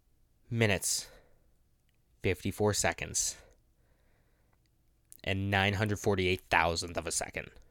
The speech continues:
That is absolutely nuts. Nobody, nobody thought that the four minutes, fifty-five seconds would ever be beaten.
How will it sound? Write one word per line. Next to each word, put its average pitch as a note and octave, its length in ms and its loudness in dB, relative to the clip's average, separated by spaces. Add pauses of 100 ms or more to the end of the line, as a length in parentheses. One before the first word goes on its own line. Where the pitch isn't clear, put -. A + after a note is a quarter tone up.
(1500)
That A2+ 260 6
is G2+ 220 -2 (160)
absolutely A2 800 2
nuts. G#2+ 760 0 (420)
Nobody, B2+ 840 6 (1200)
nobody A#2 840 6
thought - 500 -4 (1500)
that A2 360 6 (520)
the A#2 140 4
four A#2 580 4
minutes, G#2 300 2
fifty-five F#2 480 -2
seconds F2 320 -4
would F#2 100 -2
ever F2 160 -6
be E2+ 100 -8
beaten. - 280 -10